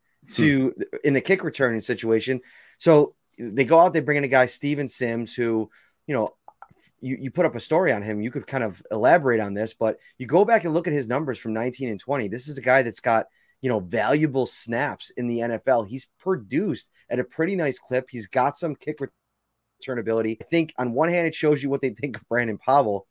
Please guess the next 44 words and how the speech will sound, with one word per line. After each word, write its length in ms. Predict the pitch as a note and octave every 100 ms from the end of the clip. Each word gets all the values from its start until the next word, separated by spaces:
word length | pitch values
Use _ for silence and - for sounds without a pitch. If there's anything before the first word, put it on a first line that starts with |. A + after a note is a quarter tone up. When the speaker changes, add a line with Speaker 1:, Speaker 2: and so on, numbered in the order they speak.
| _ _
Speaker 2:
uh, 160 | A#2+ A#2
bringing 360 | F#2+ B2+ B2 A2
him 200 | A#2 A2+
in. 220 | A2+ A2+
And 140 | A2+
on 120 | B2
the 100 | A#2+
other 220 | - D#3 D3
hand, 280 | A#2+ A2+ - _ _
there 140 | C#3+
might 260 | G#3+ A3 A3 F#3+
be 100 | G3+
some 200 | G3+ F3+
real 180 | F3 D#3
juice 300 | G#2 D3 F#3
behind 340 | D3 A2+ G#2+
Steven 280 | - A2+ G#2
Sims. 220 | A#2 B2
I 100 | A#2+
was 120 | D#3+
impressed 560 | F3+ D#3+ - D#3+ E3+ - _ _ -
with 140 | C3+
him 160 | C#3+ C3+
as 120 | A#2
a 60 |
route 280 | G#2+ C3 D#3+
runner. 180 | A2 G#2
Now, 140 | A2
at 60 | A2+
the 40 |
same 200 | G2+ B2
time, 200 | A2 B2+
Ryan, 260 | F#2+ F#2 F#2+ _ _ _
I 40 | A2
was 100 | -
super 180 | A#2+
impressed 300 | A2 A#2 -
with 80 | F#2
Lance 260 | A#2 B2 -
Lenoir 360 | G#2+ A2+ C3+
as 100 | A#2
a 60 | G#2
route 220 | F#2+ F2+
runner 300 | G2+ G2+ G2